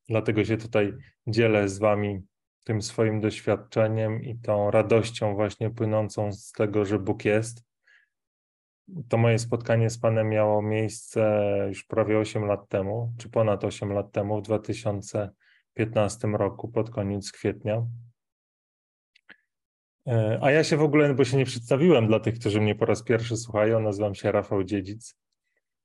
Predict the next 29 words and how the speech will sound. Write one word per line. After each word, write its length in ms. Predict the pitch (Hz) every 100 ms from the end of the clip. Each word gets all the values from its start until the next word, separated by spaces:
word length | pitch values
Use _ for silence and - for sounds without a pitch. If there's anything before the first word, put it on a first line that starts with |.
| _ _ _ _ _
E, 460 | 123 107 104 107 117 -
i, 440 | 117 110 113 123 113 113
i 80 |
bardzo 340 | 101 110 104 104
się 140 | 107
cieszę, 360 | - 107 - 104
że 120 | 101
możemy 420 | 101 98 104 104
tą 160 | - 107
parę, 500 | - 110 113 117 117
parę, 460 | 113 110 107 120 117
parę 300 | - 113 113
chwil 380 | 98 - 117 110
spędzić 680 | 110 - 107 104 104 - - - 107
razem. 640 | 107 104 95 101 104 117
O, 240 | 113 110
jest 280 | 104 104 -
już 120 | 101
Zacheusz 440 | 101 95 113 107 -
w 60 |
poczekalni. 840 | - 117 113 113 110 107 117 139 - - - _ _ 117
Ja 120 | 107
cię 140 | 113
zaraz, 340 | 104 127 117 120
Zacheuszu, 560 | 113 117 117 113 117
dołączę, 640 | 101 120 135 131 117 123
tylko 520 | 117 117 107 113 101 - _ - _ _
jeszcze 320 | 113 98 - 101
ch-, 260 | - -